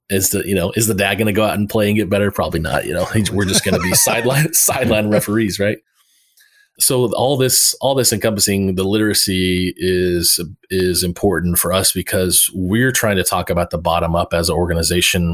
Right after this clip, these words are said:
Speaker 1: where if we can give students this, this information about digital citizenship, so anything we can help them to have a better footprint in diversity inclusion, cyberbullying, mental health, suicide prevention,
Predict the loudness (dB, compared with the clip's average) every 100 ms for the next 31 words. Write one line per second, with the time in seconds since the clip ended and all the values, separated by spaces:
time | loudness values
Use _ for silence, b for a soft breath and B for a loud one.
0 | -2 0 0 0 -4 b b b b b
1 | 0 0 2 0 2 2 2 2 2 2
2 | 2 0 0 0 -2 -4 -6 -2 0 0
3 | -2 0 0 0 0 -2 0 -2 -2 -2
4 | 0 2 2 2 2 0 -2 0 -2 -2
5 | -8 _ _ -2 2 0 -2 b b b
6 | b b b 0 2 2 2 2 0 0
7 | 0 0 0 0 0 0 0 0 0 -2
8 | 0 -2 -2 -2 -2 -2 -2 0 0 0
9 | 0 0 0 0 0 -2 0 0 0 0
10 | 0 0 0 0 0 0 -2 0 0 0
11 | 0 0 0 0 -2 -2 0 2 0 0